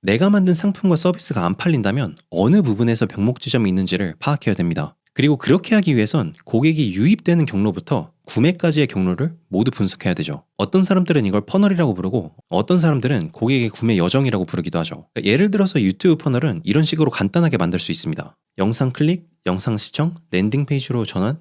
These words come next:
구매. 그리고 퍼널을 만들었다면 어느 부분에서 병목 현상이 일어나는지를 파악해야 되죠. 그리고 그 병목 현상을 고쳐나가면 됩니다. 사람들이 영상을 클릭하지 않는다면 클릭할 때까지 썸네일과 제목을 고치면 됩니다.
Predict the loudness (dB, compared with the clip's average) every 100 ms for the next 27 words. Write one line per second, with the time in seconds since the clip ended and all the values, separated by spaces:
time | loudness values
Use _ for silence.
0 | _ -8 -6 -6 -10 _ -2 0 0 2
1 | 2 2 2 0 0 -2 -2 -4 -6 -10
2 | -6 0 2 2 2 0 0 0 -4 -2
3 | -4 -2 -2 0 0 2 2 0 0 -2
4 | -4 -4 -2 -2 0 -4 -4 -8 -12 _
5 | _ -2 2 2 2 0 0 0 0 0
6 | 0 0 -2 -2 -4 -2 0 0 0 -2
7 | -4 -4 -8 -10 -2 2 4 4 4 2
8 | 2 0 -2 -2 0 0 0 0 0 -2
9 | -6 _ -4 0 2 2 -2 0 0 0
10 | 2 2 2 2 2 0 0 -2 -4 -2
11 | -2 -2 -2 -4